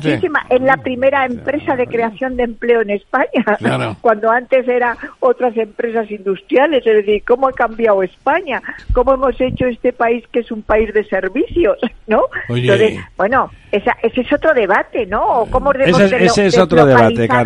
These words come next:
Speaker 3: Carmen.
Speaker 2: No, no,
Speaker 1: ¿Cómo
Speaker 2: ese es
Speaker 1: hemos
Speaker 2: el mismo
Speaker 1: deslo-,
Speaker 2: debate, en el
Speaker 1: deslocali-,
Speaker 2: fondo es el mismo. Bueno.
Speaker 1: Claro, pe-, ¿por qué no?
Speaker 2: Bueno.
Speaker 1: ¿Cómo hemos deslocalizado tantas y tantas y tantas producciones que están hoy en, en terceros
Speaker 2: Bueno.
Speaker 1: países?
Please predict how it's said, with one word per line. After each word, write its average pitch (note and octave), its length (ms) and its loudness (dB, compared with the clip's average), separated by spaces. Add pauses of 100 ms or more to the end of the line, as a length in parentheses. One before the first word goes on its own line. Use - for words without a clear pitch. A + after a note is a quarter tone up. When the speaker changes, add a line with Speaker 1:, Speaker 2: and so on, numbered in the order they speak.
(100)
Speaker 3:
Carmen. A#2+ 80 0
Speaker 2:
No, F#3+ 140 6
no, G#3 200 6
Speaker 1:
¿Cómo F#3+ 120 6
Speaker 2:
ese F#3+ 180 2
es D#3+ 40 2
Speaker 1:
hemos F3+ 340 2
Speaker 2:
el E3 60 -2
mismo F3+ 300 2
Speaker 1:
deslo-, F3+ 40 6
Speaker 2:
debate, D#3 400 2
en D3 60 2
el D3 60 0
Speaker 1:
deslocali-, D3 200 0
Speaker 2:
fondo E3+ 220 2
es G#3+ 120 -2
el D3 140 0
mismo. G#2+ 420 -6 (120)
Bueno. C#3 300 0
Speaker 1:
Claro, C4 320 0
pe-, - 220 -4
¿por A3+ 120 2
qué B3+ 240 4
no? C#4 100 2
Speaker 2:
Bueno. F3+ 160 -4
Speaker 1:
¿Cómo C4+ 260 2
hemos C4+ 320 2
deslocalizado B3 1120 -2
tantas C4+ 680 -2
y A#3+ 80 -12
tantas B3+ 540 -6
y A#3 60 -10
tantas A#3 400 -6 (340)
producciones A#3+ 800 0
que A3+ 80 -4
están A3+ 300 -4
hoy A#3 220 0
en, A3 160 -4
en G#3+ 140 -6
terceros G#3+ 440 -4
Speaker 2:
Bueno. G3 160 -2
Speaker 1:
países? G#3+ 320 -2